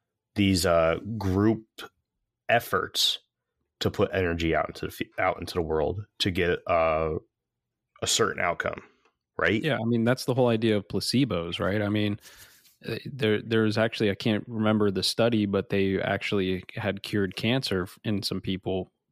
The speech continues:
Speaker 2: using nothing but placebos because those people truly believed they were getting treatments. And then as soon as they learned that they weren't getting treatments,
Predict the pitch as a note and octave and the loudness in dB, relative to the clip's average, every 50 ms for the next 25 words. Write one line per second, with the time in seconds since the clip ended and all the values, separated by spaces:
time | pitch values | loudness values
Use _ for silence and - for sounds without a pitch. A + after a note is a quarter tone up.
0 | _ _ - A2+ A2 G#2+ G2+ G2 G2+ F#2+ G2+ G#2 G#2+ G#2 - - G#2 G2 F#2 - | _ _ -2 0 0 0 0 0 -2 -2 -2 -2 -2 -2 -2 -4 -4 -4 -4 -6
1 | - - F#2 - - - B2 B2+ G2+ F#2 E2 D#2 D#2+ D#2+ - - F#2 - - F#2+ | -6 -6 -6 -4 0 0 0 0 0 -2 -6 -6 -8 -10 -10 -8 -8 -6 -6 -4
2 | F#2+ G2 F2+ - - G#2+ - - G2 - - A2 G2+ G2 F#2+ F#2 F#2+ F#2 F#2+ F#2+ | -4 -6 -6 -4 -4 -4 -4 -4 -8 -6 -2 -2 -2 -2 -2 -4 -4 -4 -2 -2
3 | F#2 F#2+ F2+ F2+ F#2 F#2 - - C2 - - - A#2 A#2+ - - - - - - | -2 -2 -4 -4 -4 -6 -8 -10 -10 -8 -4 -2 -2 -2 -2 -6 -10 -10 -8 -8
4 | - - - _ _ _ _ _ _ - G#2 G2+ G2 G2 - - A#2 G#2+ G#2 - | -8 -10 -14 _ _ _ _ _ _ -2 -2 0 0 0 0 2 2 0 0 0
5 | A2+ G#2 G2 F#2 G2 G2 G2 F#2 F#2 F2+ - F#2+ F#2 F#2+ G2 F#2+ F#2 F#2 - F#2+ | 0 0 0 0 0 -2 -2 -2 -4 -4 -2 -4 -2 -2 -2 -2 -2 -2 -4 -6
6 | D#2+ D2+ E2 - - C3 C3 A#2+ G2+ G2 F#2 F#2 - - | -6 -6 -8 -4 -2 -2 -2 -2 -4 -8 -6 -6 -6 -8